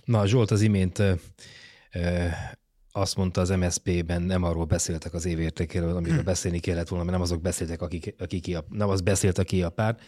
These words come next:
Speaker 1: Most az L M P-ben az beszélt, aki a párt, ugye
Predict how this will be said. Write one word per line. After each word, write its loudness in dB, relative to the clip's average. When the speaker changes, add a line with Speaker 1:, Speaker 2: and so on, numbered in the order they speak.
Speaker 1:
Most -8
az -2
L 0
M -4
P-ben -2
az 2
beszélt, -2
aki -4
a -6
párt, -2
ugye -8